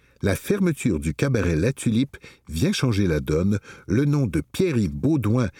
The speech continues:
ressurgissant des limbes pour être crucifié sur l'avenue Papineau à coups de casseroles et de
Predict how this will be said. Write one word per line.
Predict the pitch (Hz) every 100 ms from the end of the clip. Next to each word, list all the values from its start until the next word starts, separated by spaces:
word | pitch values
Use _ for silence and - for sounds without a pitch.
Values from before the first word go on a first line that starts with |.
| -
ressurgissant | 82 156 - 160 120 113 104 - 135 90
des | 85 85
limbes | 90 143 151 101 90
pour | - 95
être | 98 98 - -
crucifié | 226 - 170 127 - 156
sur | 120 90 85
l'avenue | 135 123 127
Papineau | 110 101 95 95 120 - - - -
à | 104
coups | - 131
de | -
casseroles | - 160 160 - 139 147
et | 90
de | 82